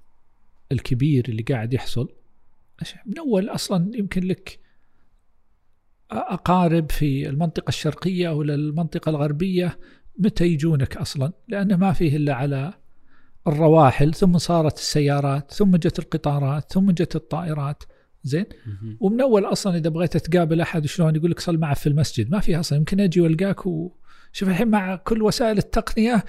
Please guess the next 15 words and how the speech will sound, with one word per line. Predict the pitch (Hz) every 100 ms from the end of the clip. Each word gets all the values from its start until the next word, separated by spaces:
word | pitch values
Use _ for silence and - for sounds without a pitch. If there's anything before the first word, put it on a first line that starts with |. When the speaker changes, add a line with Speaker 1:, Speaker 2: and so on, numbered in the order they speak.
| - - - -
Speaker 1:
<laughs> | - - - - - -
تتصل | - 208 190 - 220
بي، | 202
بس | 180 175
على | 175
الأقل | 202 - 277 254 - - -
أصبح | 233 - -
أنك | 220 -
ممكن | 240 - 214 175 - - - -
تجد | 202 190 160
الشخص | 143 - 160 - -
في | 123 113 107 - - - - - -
تويتر | 156 - 131 120
ولا | 123 147
تجده | 139 131 120 113